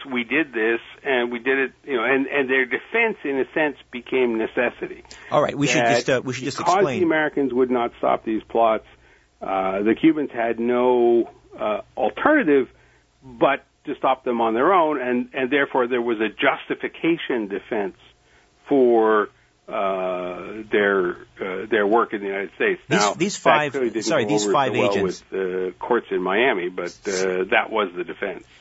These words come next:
Speaker 2: So, uh, uh, these five agents, uh, that were arrested,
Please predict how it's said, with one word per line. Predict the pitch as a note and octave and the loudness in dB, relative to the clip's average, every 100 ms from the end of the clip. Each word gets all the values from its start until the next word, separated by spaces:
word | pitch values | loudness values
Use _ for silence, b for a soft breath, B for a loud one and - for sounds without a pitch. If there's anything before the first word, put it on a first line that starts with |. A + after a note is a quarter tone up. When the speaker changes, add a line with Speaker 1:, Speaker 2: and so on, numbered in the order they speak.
| b | b
Speaker 2:
So, | - D3 | -4 -4
uh, | - - B2+ C3+ - | -4 -8 -8 -8 -4
uh, | B2 A#2 | -2 0
these | A#2+ F3 - | 0 -2 -4
five | - E3 C#3+ C#3 A#2 | 0 0 0 -2 -6
agents, | B2+ B2 A2 - - - - - b b b b | -6 -4 -8 -8 -8 -8 -8 -14 b b b b
uh, | G#2+ G#2 | -2 0
that | G#2 A2+ | 0 -2
were | A2+ A2+ - | 0 -2 0
arrested, | G#2+ A#2+ C3 - G2 - | -2 -2 -2 -6 -10 -10